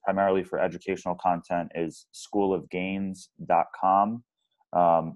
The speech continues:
I have training programs on there. The free template is for the, uh, limited equipment at home workouts. I have other training programs and ebooks for, like, full workouts when we are back to the gym.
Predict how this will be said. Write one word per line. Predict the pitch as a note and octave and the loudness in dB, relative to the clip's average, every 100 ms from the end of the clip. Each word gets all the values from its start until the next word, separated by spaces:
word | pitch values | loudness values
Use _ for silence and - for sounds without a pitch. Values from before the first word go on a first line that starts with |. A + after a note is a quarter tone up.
| - | -2
I | |
have | E2+ E2+ | 0 0
training | - G#2+ G2+ G2 F#2 | -2 -4 -4 -4 -4
programs | G2 F2 F2+ E2+ G2 | -2 0 -2 -2 0
on | G2+ F#2+ | 2 2
there. | G2 F2+ | 2 2
The | F2 | -4
free | - G#2 | -4 -4
template | F#2 - F2+ - F2+ | -4 -4 -4 -2 -2
is | E2+ | -2
for | - F2 | -4 -6
the, | E2 E2 | -4 -2
uh, | D#2 | -2
limited | D#2 F2+ F2+ E2+ | -2 -4 -4 -6
equipment | - F2+ E2 E2 | -6 -6 -6 -6
at | D#2+ D#2 | -4 -4
home | F#2 F#2 | -4 -2
workouts. | F#2 F2+ F2+ F2 E2+ - - _ _ - - | -2 -2 2 4 2 -2 -20 _ _ -20 -2
I | E2+ | 2
have | E2+ E2 D#2 _ _ _ - | 4 4 2 _ _ _ -2
other | G2 F#2 | 0 0
training | - G2 F2+ | -2 -4 -2
programs | G2 E2+ F#2 F2+ F2+ - | -2 0 0 0 0 -6
and | D#2+ | -10
ebooks | F2 D#2 E2+ - | -8 -2 -2 -4
for, | - F2+ E2 D#2+ D#2 | -8 -2 0 0 0
like, | D#2 D#2 - | -4 -6 0
full | F#2 | 2
workouts | F2 E2+ E2+ D#2+ - | 4 2 2 0 0
when | E2 D#2+ D#2 | -6 -4 -8
we | D#2+ E2 | -4 2
are | D2 E2 | 4 4
back | D#2 D#2 - | 4 2 0
to | D#2 | -8
the | D2 | -4
gym. | F#2+ A#2 B2 | 0 0 0